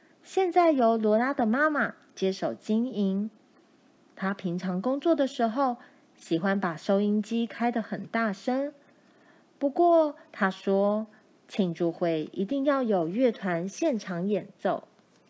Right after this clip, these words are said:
罗拉的阿姨、舅舅和表兄弟姐妹都来参加宴会，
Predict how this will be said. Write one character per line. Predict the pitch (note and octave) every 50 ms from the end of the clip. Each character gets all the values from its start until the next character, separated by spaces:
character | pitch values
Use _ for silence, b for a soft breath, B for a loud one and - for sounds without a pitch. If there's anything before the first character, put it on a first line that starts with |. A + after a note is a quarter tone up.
| _ _ _ _ _ _ _ _ _ _ _ _ _ _ _ _ _ _ _ _ _ _ _ _ _ _ _ _ _ _ _ _ _ _
罗 | - F#3+ F#3 F#3+
拉 | G#3 A3 A3 A#3
的 | - -
阿 | - - A#3 B3 B3+
姨、 | C#4 C4 A#3 G#3+ G#3 G#3+ A3+ A#3 - _ _ _ _
舅 | - - D#4+ C#4+ B3
舅 | A3 - A3 F#3+ F3+ E3 - - - _ _
和 | - - F#3+ F3 D#3
表 | - E3 D3+ D3
兄 | - - A3 A#3
弟 | A#3+ D4 D4 A#3+
姐 | - A#3 G3 F3+
妹 | G3 A3+ A#3 G#3+
都 | G3 - B3+ C#4
来 | C#4+ B3 A3+
参 | A3+ - C4 D4 D4
加 | C#4 D#4 D4 D#4
宴 | C#4+ D#4+ E4 C#4+ B3+
会， | A3+ - - C#4+ B3 G3+ - -